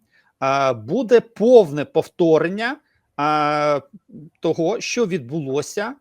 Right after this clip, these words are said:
в тисяча дев'ятсот дев'яносто першому році. Тобто економічні проблеми, серйозні економічні проблеми, які ідуть семимильними кроками до катастрофи, я думаю, що вже в жовтні цього року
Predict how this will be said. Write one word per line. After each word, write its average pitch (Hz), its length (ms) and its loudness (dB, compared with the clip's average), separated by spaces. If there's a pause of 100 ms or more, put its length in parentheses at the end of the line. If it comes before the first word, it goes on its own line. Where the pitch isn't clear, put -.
(120)
в - 20 -20
тисяча 185 380 -6
дев'ятсот 151 380 -6
дев'яносто 143 420 -6
першому 143 580 -6
році. - 340 -8 (580)
Тобто - 340 0
економічні 220 680 -2
проблеми, 147 840 -2 (100)
серйозні 190 760 2
економічні 156 520 -8
проблеми, 156 680 -2
які 147 400 -10
ідуть 160 340 -4
семимильними 160 720 -6
кроками 156 920 -2
до 139 340 2
катастрофи, - 1040 -2 (320)
я 156 180 -2
думаю, 190 440 -2
що 165 260 -4
вже 156 240 -2
в 131 160 -8
жовтні 151 500 -2
цього 151 320 -4
року 160 420 -4